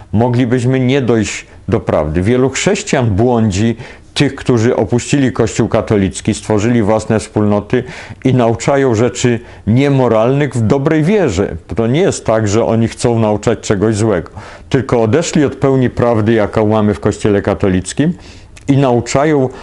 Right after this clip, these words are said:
różnych rzeczy, które są niemoralne, ale oni tego nie widzą, dlatego to objawienie Boże jest nam, y, konieczne, potrzebne do poznania pełni prawdy.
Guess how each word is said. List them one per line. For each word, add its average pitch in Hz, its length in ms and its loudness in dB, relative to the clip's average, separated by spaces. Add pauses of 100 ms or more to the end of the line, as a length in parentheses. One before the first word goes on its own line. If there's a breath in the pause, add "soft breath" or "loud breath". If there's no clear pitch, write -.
(140 loud breath)
różnych 123 480 2
rzeczy, 107 420 0
które 131 480 2 (420 loud breath)
są 123 440 0
niemoralne, 117 1080 2
ale 123 520 0
oni 131 280 2
tego 135 360 0
nie 147 200 2
widzą, 113 440 0
dlatego 104 480 0
to 123 240 0
objawienie 120 600 0
Boże 110 440 0
jest 110 240 0
nam, 113 280 0 (420 loud breath)
y, 101 220 0 (140)
konieczne, 120 520 0
potrzebne 110 600 0
do 110 280 0 (280 loud breath)
poznania 113 560 2
pełni 107 380 0
prawdy. 90 380 -2